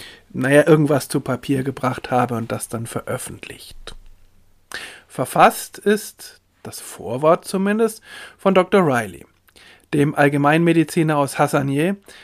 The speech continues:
der ins Ausgrabungscamp gerufen wird, wenn ein Arzt vonnöten ist, und der Misses Leitner nach ihrem Tod untersucht. Er erklärt, wann der Fall stattgefunden hat, vor vier Jahren, und dass nun zu viele Gerüchte sich um diesen Fall ranken,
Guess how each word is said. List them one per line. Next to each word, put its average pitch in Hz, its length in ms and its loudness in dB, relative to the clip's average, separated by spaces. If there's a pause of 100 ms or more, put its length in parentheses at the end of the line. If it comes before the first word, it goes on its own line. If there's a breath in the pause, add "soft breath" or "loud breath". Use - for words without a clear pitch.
(240 loud breath)
der 147 160 2
ins 139 240 -6
Ausgrabungscamp 151 1040 0
gerufen 165 460 0
wird, 160 180 0
wenn 131 140 -4
ein 117 100 -6
Arzt 175 300 4
vonnöten 151 460 0
ist, 143 200 -6 (400 loud breath)
und 233 140 -2
der 214 100 6
Misses 160 380 0
Leitner 127 440 -2
nach 151 200 -4
ihrem 156 320 -6
Tod - 320 -12
untersucht. - 480 -10 (1400 loud breath)
Er 151 140 0
erklärt, 147 640 2 (140)
wann 120 240 -6
der 143 220 0
Fall 156 260 0
stattgefunden 180 680 -2
hat, 147 140 -6
vor 101 140 -14
vier 101 240 -14
Jahren, 135 340 -8 (380 loud breath)
und 147 120 -4
dass 175 200 4
nun 208 320 0
zu 302 240 2
viele 247 340 2
Gerüchte 165 960 2
sich 123 260 -10
um 135 100 -6
diesen 131 260 -8
Fall 131 340 -4
ranken, 156 640 -2